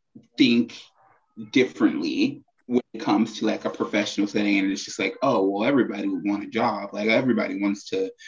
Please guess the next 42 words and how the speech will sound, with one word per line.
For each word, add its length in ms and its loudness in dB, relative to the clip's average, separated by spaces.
be 180 2
successful, 400 -4
like, 180 0
like, 200 0
these 200 4
are 80 4
things 280 4
that 120 -2
you 140 2
should 180 -10
just 240 -8
want." 320 2
And 220 2
so 480 -2
to 160 0
say, 320 2
like, 320 -4
"I 140 4
don't, 280 4
I 140 4
don't 220 2
think 160 0
I 180 0
fit 220 -2
here 260 2
because, 440 -4
like, 180 -4
I 120 0
know 220 4
my 200 2
energy 680 -2
doesn't 400 0
vibrate 440 -2
well 260 -2
here 540 -4
in 140 4
this 240 0
space," 520 -2
I 140 -2
feel 140 0
like 160 2
it, 180 2